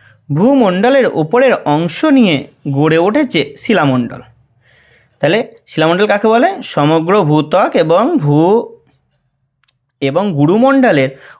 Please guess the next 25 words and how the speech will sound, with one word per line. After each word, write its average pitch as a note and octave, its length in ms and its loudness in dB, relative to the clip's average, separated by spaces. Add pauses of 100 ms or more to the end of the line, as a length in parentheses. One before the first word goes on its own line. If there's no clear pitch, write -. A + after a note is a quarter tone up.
ওপরের A3+ 380 0
অংশ D#3 300 -2
নিয়ে A#3+ 420 0
গড়ে C3+ 300 0
উঠেছে C#3 460 0 (280)
শিলামণ্ডল। B2 640 -2 (1120)
সাত E3+ 300 -6
নম্বর A3+ 440 0 (240)
এবং E3 380 -4 (100)
আমাদের E3+ 320 -2
শেষ - 360 -8
প্রশ্ন A3 480 -4 (240)
এই E3 140 -6
অধ্যায়ের D3 400 -2 (600)
কি F3+ 100 -10
বলছে? G3 340 -4 (420)
নিফে C#4 500 -2
বলতে A3+ 380 0
কি A3 120 -2
বোঝো? C3+ 320 -2 (120)
নিফে G3 480 -4
বলতে E3+ 500 0
কি - 160 -6
বোঝো? B2 340 -4 (1300)
উত্তর E3+ 420 -4